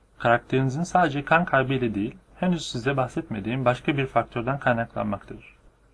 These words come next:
Buna şok faktörü diyoruz. Şok, oyunda doğrudan ölçemediğiniz ama etkisini gözlemleyebildiğiniz bir etmendir.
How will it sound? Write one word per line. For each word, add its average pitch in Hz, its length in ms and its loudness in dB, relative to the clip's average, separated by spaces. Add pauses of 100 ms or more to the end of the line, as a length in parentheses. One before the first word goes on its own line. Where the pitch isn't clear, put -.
(640)
Buna 131 340 2
şok - 320 0
faktörü 98 480 -2
diyoruz. 101 440 -10 (420)
Şok, - 360 -2 (360)
oyunda 131 400 2
doğrudan 127 380 2
ölçemediğiniz 123 840 0 (120)
ama 151 200 4
etkisini 143 520 -4
gözlemleyebildiğiniz 113 1080 0
bir 143 120 -2
etmendir. 110 640 -6